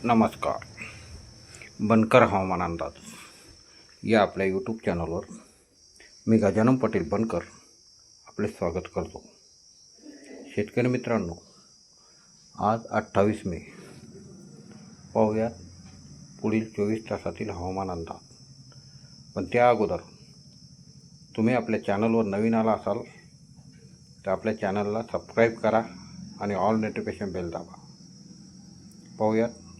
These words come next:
चोवीस तासातील हवामान अंदाज. पुढील चोवीस तासामध्ये बीड, लातूर, नांदेड, हिंगोली, परभणी,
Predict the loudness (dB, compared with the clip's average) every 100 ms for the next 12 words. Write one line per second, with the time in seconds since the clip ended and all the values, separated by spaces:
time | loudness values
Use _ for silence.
0 | -20 -20 _ 0 0 0 -4 -2 -2 -4
1 | -6 -6 -20 -20 -20 -20 -20 _ _ -2
2 | -2 0 -2 -2 -4 -8 -14 -20 -20 _
3 | _ _ _ _ _ _ _ -20 -20 -20
4 | -20 -20 -20 -20 -2 0 0 -2 0 0
5 | 0 0 2 2 0 -6 -16 -20 -20 -20
6 | -20 -20 _ _ _ -20 _ _ -20 -20
7 | -20 -20 -20 -20 -20 -20 -20 -20 -20 -20
8 | -20 -20 -12 4 4 4 -6 -20 -20 -20
9 | _ _ -20 -20 _ -20 -20 -6 -2 -2
10 | -2 -8 -8 -20 -20 -20 -20 _ _ _
11 | -2 -2 -2 -6 -8 -18 _ -20 _ -20
12 | -20 -8 -2 -2 -2 -4 -6 -12 -20 -20
13 | -20 -20 -20 -4 2 2 2 -4 -6